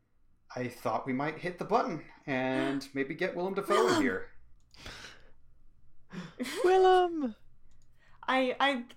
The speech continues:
Speaker 2: clasped my hands to my chest like a, like a lady clutching her pearls upon the mention of the Dafoe button.
Speaker 1: You know, I then, I think if that case, let's just go ahead and lock that in.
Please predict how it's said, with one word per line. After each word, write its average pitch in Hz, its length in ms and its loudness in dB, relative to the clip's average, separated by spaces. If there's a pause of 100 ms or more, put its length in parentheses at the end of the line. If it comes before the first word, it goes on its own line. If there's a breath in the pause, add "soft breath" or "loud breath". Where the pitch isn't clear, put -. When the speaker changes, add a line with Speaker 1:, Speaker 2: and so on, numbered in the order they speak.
(120)
Speaker 2:
clasped 294 720 4
my 262 180 6
hands 233 480 4
to 269 140 0
my 196 160 2
chest - 800 -2
like 185 200 -2
a, 156 260 0
like 185 200 -4
a 160 40 -2
lady 208 400 0
clutching 220 440 -2
her 220 60 -4
pearls 156 760 -2 (440)
upon 190 340 2
the 180 60 -4
mention 175 340 -6
of 165 140 -4
the 170 60 -10
Dafoe 175 380 0
button. 156 360 -6 (220)
Speaker 1:
You 139 160 0
know, 165 200 4
I 139 180 2
then, 135 300 -4
I 135 200 0
think - 240 -2
if - 120 0
that 160 200 0
case, 156 340 -4
let's 139 180 -2
just 143 140 -10
go 131 160 0
ahead 110 120 0
and 95 100 -8
lock 95 240 -8
that 90 180 -4
in. 85 140 0